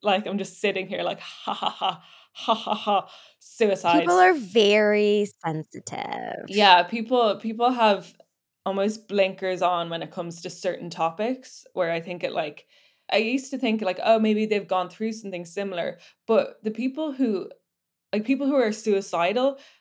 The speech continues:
Speaker 1: I don't do these jokes anymore, but when I did them, they always found those jokes the funniest, 'cause I was like, "These are, like, my people," in the same way that, like,
Speaker 2: Yeah. <laughs>
Speaker 1: parents tell jokes about kids and other parents laugh. It's like,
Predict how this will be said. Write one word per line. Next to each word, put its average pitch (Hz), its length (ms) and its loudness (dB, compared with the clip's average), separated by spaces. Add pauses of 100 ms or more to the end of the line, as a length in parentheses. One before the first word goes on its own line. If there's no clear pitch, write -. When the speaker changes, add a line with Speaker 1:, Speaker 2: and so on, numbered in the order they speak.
(420)
Speaker 1:
I 208 80 4
don't 220 180 4
do 214 120 -2
these 208 180 -2
jokes 175 280 0
anymore, 180 340 0
but 214 60 0
when 190 120 -2
I 175 80 -2
did 185 200 -4
them, 247 340 -2
they 214 140 6
always 302 260 4
found 277 200 -2
those 269 180 4
jokes 269 220 4
the 262 100 -4
funniest, 247 520 0
'cause 214 120 -6
I - 20 -2
was 214 80 0
like, 202 220 -4
"These 233 160 -2
are, 240 60 4
like, 220 180 2
my 202 100 -2
people," 196 680 -2 (420)
in 208 120 -2
the 208 60 0
same 226 240 2
way 214 140 4
that, 277 80 6
like, 311 580 8
Speaker 2:
Yeah. - 120 -14
<laughs> - 60 -20
Speaker 1:
parents 208 560 4
tell 208 200 4
jokes 196 360 2
about 175 200 2
kids 214 420 0
and - 140 -4
other 196 260 4
parents 190 460 2
laugh. 190 480 4
It's - 180 -12
like, - 260 -4